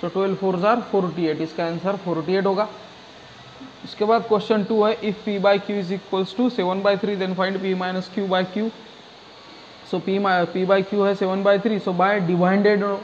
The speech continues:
dividend property हम यूज़ अगर करेंगे, so P minus Q by Q is equals to seven minus three by three, जो कि आएगा फ़ोर बाई थ्री।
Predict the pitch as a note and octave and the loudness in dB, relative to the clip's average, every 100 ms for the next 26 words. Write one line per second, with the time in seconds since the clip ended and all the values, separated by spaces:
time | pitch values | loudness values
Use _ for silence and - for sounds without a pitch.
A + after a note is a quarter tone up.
0 | F3+ E3 E3+ F3+ F#3 F#3+ F#3 F#3 F3+ F#3 | -4 0 2 2 2 0 0 0 0 0
1 | F#3+ F#3 F3+ F#3 F#3+ E3 - G3+ G3+ G#3+ | 0 -2 -2 0 0 -2 -4 -2 -2 0
2 | G3 G#3+ F#3 - - - - - D3+ - | 2 2 0 -4 -16 -20 -20 -14 -8 -2
3 | A3+ G3+ F#3 F#3 F3+ G#3 F3+ F3+ F3 F#3 | 0 2 0 -2 -4 -2 0 0 0 -2
4 | F3+ E3 F3 F3 E3+ G#3 F#3+ F3 F3 E3+ | -2 -2 -2 -4 -4 -6 -4 -2 -2 -2
5 | E3 E3+ F3+ E3 F3 A3+ D4 - - - | -4 -6 -4 0 2 2 0 -10 -20 -14
6 | - F3+ F#3 E3 E3 E3 D#3+ F3 E3+ D#3 | -6 -4 -4 -4 -2 2 0 0 -2 -2
7 | D#3 E3 D#3+ G3+ | 0 0 2 -2